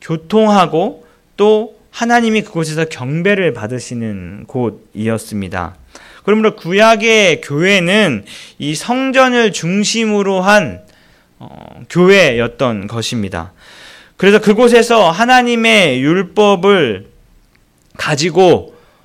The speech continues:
하나님께 예배를 드렸고, 하나님을 경외함으로 항상 하나님의 어떠하심을 기억하는 곳이었으며,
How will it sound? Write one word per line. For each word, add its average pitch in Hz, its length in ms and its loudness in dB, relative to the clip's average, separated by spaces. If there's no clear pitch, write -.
하나님께 208 960 0
예배를 139 920 0
드렸고, 147 640 -4
하나님을 220 800 2
경외함으로 180 720 -2
항상 202 640 -4
하나님의 214 540 -4
어떠하심을 147 840 -4
기억하는 147 600 -4
곳이었으며, 117 800 -10